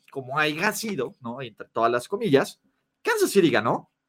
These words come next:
Kansas City todavía se mantiene, eh, dominante, se mantiene la pelea por un boleto de playoffs y por su división. Y el juego con, de la siguiente semana, de la siguiente semana, va a estar completamente, eh, brutal,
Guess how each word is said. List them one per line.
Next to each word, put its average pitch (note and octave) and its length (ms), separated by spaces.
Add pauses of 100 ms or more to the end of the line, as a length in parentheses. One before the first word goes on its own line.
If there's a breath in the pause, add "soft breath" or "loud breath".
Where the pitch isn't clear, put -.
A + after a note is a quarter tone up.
(180)
Kansas D#4 380
City A#3+ 420
todavía F#3 800
se E3+ 200
mantiene, D#3+ 1000
eh, B2 640
dominante, C3+ 880
se D3+ 100
mantiene F3 400
la D#3+ 140
pelea D3+ 440 (360 soft breath)
por C#3+ 160
un E4+ 120
boleto F3+ 360
de C#3+ 80
playoffs C#3 560 (100)
y D3 140
por C3+ 240
su B2+ 140
división. A2+ 680
Y D3+ 160
el D#3 80
juego G3 440
con, D#3 200
de C#3 100
la C3+ 140
siguiente E3 420
semana, D#3 640
de B2 380
la G#2+ 160
siguiente C#3+ 400
semana, C#3+ 440 (160)
va D3+ 80
a D3+ 60
estar D#3 480 (440 soft breath)
completamente, G#3 960 (500)
eh, B2+ 140
brutal, C3 500